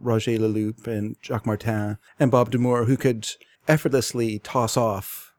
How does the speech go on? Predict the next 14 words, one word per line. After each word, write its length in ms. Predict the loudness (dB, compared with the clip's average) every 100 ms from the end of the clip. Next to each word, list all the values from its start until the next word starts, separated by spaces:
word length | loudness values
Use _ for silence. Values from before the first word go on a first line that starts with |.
| -4
uh, 280 | -2 0 0
these 160 | 0
sort 240 | 4 4 4
of 60 | 0
things, 580 | -4 -4 -8 -10 -12 -14 -20 _ -2
uh, 240 | -2 -2 -6 _
you 80 | -4
know, 140 | -2 -4 _ _ _ _
drawings 340 | 2 2 2 0
with 120 | -4
perspective 840 | -4 0 0 0 -2 -2 -2 -6 -6
and 220 | -6 -8 -14 -14 -6
cars 560 | 0 4 4 4 0
and 220 | -4 -8